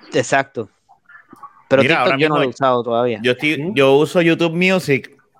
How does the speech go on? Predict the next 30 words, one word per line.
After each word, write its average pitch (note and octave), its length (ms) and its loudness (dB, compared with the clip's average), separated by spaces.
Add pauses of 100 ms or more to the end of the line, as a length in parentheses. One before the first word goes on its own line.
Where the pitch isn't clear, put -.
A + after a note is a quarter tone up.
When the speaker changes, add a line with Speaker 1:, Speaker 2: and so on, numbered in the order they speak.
(720)
Speaker 2:
y C3 100 2
YouTube B2+ 240 2
Music B2 340 -4
tiene D#3+ 200 0
una D#3 220 0
de D#3+ 100 0
esas E3 180 -4
que C3 320 -2
tú C3+ 80 -4
le C#3 120 0
pones D3+ 220 -2
My C#3 180 -2
Station B2+ 600 -4 (1200)
y D3+ 200 2
de C#3+ 140 2
acuerdo E3+ 580 0
a G3 60 2
lo E3+ 140 0
que D3+ 100 0
tú D#3 120 -6
tienes F#3 260 -4
en F#3 180 -8
tu D#3+ 180 -4
playlist E3 760 -2 (1080)
que C3 120 -2
tú C3 100 0
has C#3 100 -2
creado D#3 600 0
a A#2+ 100 2
lo, B2 100 0